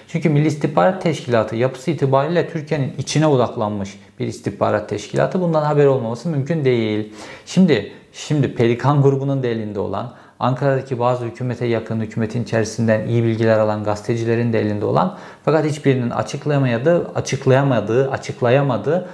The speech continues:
bazı bilgileri vereceğim on yedi yirmi beş Aralık operasyonun öncesiyle ilgili.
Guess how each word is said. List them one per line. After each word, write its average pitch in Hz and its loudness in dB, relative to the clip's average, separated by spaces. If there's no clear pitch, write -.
bazı 143 2
bilgileri 131 0
vereceğim 113 -2
on 131 2
yedi 113 0
yirmi 113 0
beş 101 -4
Aralık 107 0
operasyonun 117 -2
öncesiyle 123 2
ilgili. 107 0